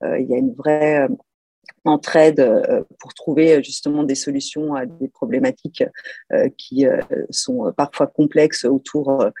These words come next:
du réglementaire, des données de santé, de l'accès aux données de santé, des, euh, euh, de, de la sécurité, euh, qu'il faut pouvoir garantir, euh,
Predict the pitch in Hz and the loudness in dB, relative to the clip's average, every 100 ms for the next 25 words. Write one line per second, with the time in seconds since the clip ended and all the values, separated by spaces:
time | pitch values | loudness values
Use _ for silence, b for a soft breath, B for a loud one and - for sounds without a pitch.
0 | B B - 151 135 139 143 147 - 160 | B B -4 0 4 4 4 2 2 4
1 | 151 147 139 143 143 139 - 151 151 147 | 4 2 -2 -2 0 0 -4 -6 -6 -4
2 | 151 147 143 131 139 147 135 127 127 - | -2 -2 -2 -4 -4 -6 -4 -4 -6 -10
3 | 135 135 - 135 131 127 135 123 131 _ | -10 -8 -4 -4 -4 -4 -2 -2 -4 _
4 | B B - 127 120 - 80 82 123 - | B B -8 -4 -2 -2 -2 -4 -8 -10
5 | - 127 127 - - 156 147 143 160 147 | -6 -4 -4 -6 -6 -4 -4 -2 0 2
6 | 147 139 - - - - - 127 135 127 | 2 0 -2 -12 -12 -14 -12 -4 -4 0
7 | 139 135 135 - - 147 131 | 0 2 0 0 -2 0 2